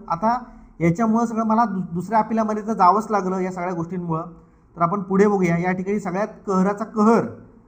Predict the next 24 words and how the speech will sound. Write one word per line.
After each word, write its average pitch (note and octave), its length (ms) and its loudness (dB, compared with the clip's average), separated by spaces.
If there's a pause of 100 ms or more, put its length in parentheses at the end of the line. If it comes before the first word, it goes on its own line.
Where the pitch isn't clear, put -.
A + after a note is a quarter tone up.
(120)
अजून F3 280 6
एक B3+ 160 4
कहर A#3 240 4
केला A#3 160 2
तो A#3 120 -2
म्हणजे A3+ 200 2
आदेशसुद्धा A3+ 600 -2
पारित A#3 240 0
केला. F3+ 320 -2 (1400)
ही F3+ 60 4
नोटीस F#3 540 4
मला G#3 460 4 (240)
या F3+ 100 -2
ठिकाणी G3 340 -4
माझा G3 720 0
विषय F3+ 280 -4
काय G#3 120 -4
झाला F3+ 180 -2
आहे F3 80 -6
तर G3+ 220 -6 (720)
म्हणणं G#3+ 340 6
मांडण्याची A3+ 440 2
संधी A#3 280 -2
मला G#3+ 360 2